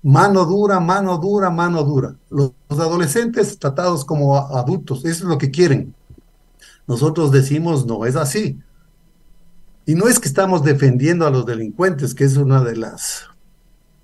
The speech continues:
de las mentiras, de, de los, de estas cosas que, que ahora se dice mucho en el país. No es que estamos defendiendo a los delincuentes ni nada de eso.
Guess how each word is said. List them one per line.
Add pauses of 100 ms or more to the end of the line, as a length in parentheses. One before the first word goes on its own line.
(580)
de
las
mentiras,
de,
de
los, (300)
de
estas (280)
cosas
que,
que
ahora (160)
se
dice
mucho
en
el
país.
No
es
que
estamos
defendiendo
a
los
delincuentes
ni
nada
de
eso.